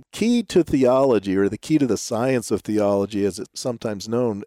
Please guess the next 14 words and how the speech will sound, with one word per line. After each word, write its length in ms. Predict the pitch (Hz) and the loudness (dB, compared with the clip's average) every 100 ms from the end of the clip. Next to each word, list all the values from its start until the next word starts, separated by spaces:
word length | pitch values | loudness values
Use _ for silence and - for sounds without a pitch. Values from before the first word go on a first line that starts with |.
| - | -6
actually 480 | 131 - 151 120 | -6 -6 -2 -2
came 260 | 113 127 113 | -2 -6 -4
out 220 | 110 104 | -2 -2
originally, 520 | 101 135 233 139 107 | 0 -2 0 0 2
I 80 | 98 | 0
believe, 360 | 98 113 139 127 | 0 2 4 2
in 60 | |
the 140 | 107 107 | 0 0
eighteen 440 | 123 - 127 104 | 0 -2 -8 -8
fifties. 720 | - - 165 160 - 80 - - | -10 2 2 2 -4 -10 -10 -6
Now, 220 | 110 104 | -4 -4
they 340 | 113 127 185 | -2 2 4
are 120 | 175 123 | 4 0
citing 760 | - - 120 113 117 110 110 | -2 0 0 0 -2 -6 -8